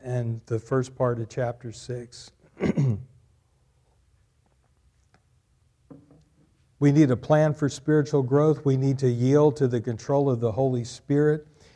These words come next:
The next thing in verses twenty-five and twenty-six is that we need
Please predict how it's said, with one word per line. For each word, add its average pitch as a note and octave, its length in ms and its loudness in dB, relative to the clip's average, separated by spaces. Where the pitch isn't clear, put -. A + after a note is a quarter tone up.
The B2 100 4
next C3 440 0
thing C3+ 320 2
in B2+ 180 -2
verses C3 420 -2
twenty-five D3 720 -2
and B2 140 -4
twenty-six C#3 960 -4
is A#2+ 200 2
that B2 420 2
we C#3+ 340 6
need D3+ 560 2